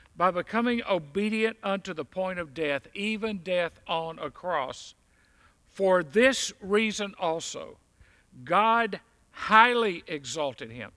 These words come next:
Now notice, he emptied himself, he humbled himself, and because he did, God highly exalted him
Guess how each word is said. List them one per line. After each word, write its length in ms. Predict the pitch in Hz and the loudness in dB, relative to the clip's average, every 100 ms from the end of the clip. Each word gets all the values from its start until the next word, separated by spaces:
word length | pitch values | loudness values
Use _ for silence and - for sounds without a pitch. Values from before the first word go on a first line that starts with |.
| _ | _
Now 120 | 151 | -8
notice, 440 | 165 214 165 123 - _ - - | 0 0 0 -6 -12 _ -20 -10
he 280 | 170 147 165 | -8 -6 -2
emptied 340 | 214 240 247 | -2 0 0
himself, 640 | 247 233 - 220 214 196 - _ _ | 0 -4 -6 -6 -6 -6 -12 _ _
he 220 | - 131 | -10 -8
humbled 440 | - 202 240 247 226 | -2 2 4 4 4
himself, 580 | 214 - 214 208 202 - - - | 0 -2 -4 -2 -2 -4 -20 -14
and 180 | 143 147 | -10 -6
because 540 | 135 - 180 226 226 | -6 -2 2 2 2
he 120 | 226 196 | -4 -8
did, 440 | 185 180 170 135 | -6 -4 -6 -6
God 480 | 165 175 175 165 - _ _ - | -2 0 0 -2 -8 _ _ -18
highly 800 | - 202 226 214 170 160 165 - _ - | -2 0 2 2 0 0 -2 -10 _ -8
exalted 720 | 165 147 135 175 196 180 131 | -6 -6 -4 0 0 0 -10
him 360 | 127 117 110 | -8 -8 -10